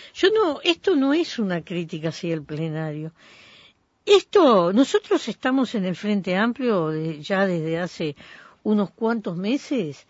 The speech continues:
en una discusión, este, de revisión de nuestro funcionamiento.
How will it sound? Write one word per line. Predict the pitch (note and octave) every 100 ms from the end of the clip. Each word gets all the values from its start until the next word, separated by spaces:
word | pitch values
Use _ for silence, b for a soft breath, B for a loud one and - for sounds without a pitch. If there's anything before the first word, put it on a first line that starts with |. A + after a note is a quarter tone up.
| b b b
en | F#3+ F#3+
una | G#3+ A#3+
discusión, | A#3+ A3 D4 A#3+ - A3+ A#3+ D4 - _ _ - - _ E3+ E3+
este, | E3 D3+ - F3
de | D#3+ F3
revisión | D#3 F3 E3 D3+ D4+ C#4 F3 C#3+ b b b b b -
de | D#3+ E3+
nuestro | E3+ D#3+ F3+
funcionamiento. | - E3 - D#3+ D#3 D#3+ D#3 C#3+ D3+